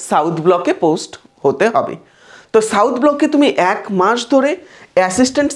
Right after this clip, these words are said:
সেক্রেটারিশিপ হিসেবে তুমি অ্যাসিস্ট্যান্ট সেক্রেটারি হিসেবে কাজ করবে এবং তুমি বুঝবে শুরুতে ডিস্ট্রিক্ট ট্রেনিংয়ে তুমি ডিস্ট্রিক্ট অ্যাডমিনিস্ট্রেশন কী করে চলে বা আমাদের লোয়ার ডিভিশনাল অ্যাডমিনিস্ট্রেশন কী করে চলে সেগুলো বুঝতে পারবে। But পলিসি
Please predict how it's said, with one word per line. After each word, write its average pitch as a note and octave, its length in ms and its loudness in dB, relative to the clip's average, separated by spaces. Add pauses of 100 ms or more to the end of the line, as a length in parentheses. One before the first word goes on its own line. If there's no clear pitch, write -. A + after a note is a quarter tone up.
সেক্রেটারিশিপ A3 720 0 (100)
হিসেবে C4 240 0 (140)
তুমি G#3 160 2 (440)
অ্যাসিস্ট্যান্ট E3+ 520 0
সেক্রেটারি G#3 480 0
হিসেবে A#3 220 0 (100)
কাজ G3 100 0 (120)
করবে A#3+ 260 2
এবং A#3 100 0 (120)
তুমি B3 220 0
বুঝবে B3+ 260 2 (420)
শুরুতে B3+ 300 4 (120)
ডিস্ট্রিক্ট B3 360 -2
ট্রেনিংয়ে C#4 420 0 (400)
তুমি A3+ 140 4 (140)
ডিস্ট্রিক্ট A3 420 0
অ্যাডমিনিস্ট্রেশন B3+ 720 0 (100)
কী A#3+ 160 -2
করে A3 240 4
চলে F#3 200 2 (380)
বা G3 120 2
আমাদের A3+ 220 0 (100)
লোয়ার G3+ 260 2
ডিভিশনাল A#3+ 400 0 (120)
অ্যাডমিনিস্ট্রেশন G#3+ 720 0
কী G3+ 160 -2
করে F3+ 140 2 (100)
চলে D#3 180 2 (380)
সেগুলো C#4 300 4 (100)
বুঝতে F3 280 0
পারবে। A#2+ 220 -2 (400)
But C4 100 2 (180)
পলিসি D4 360 2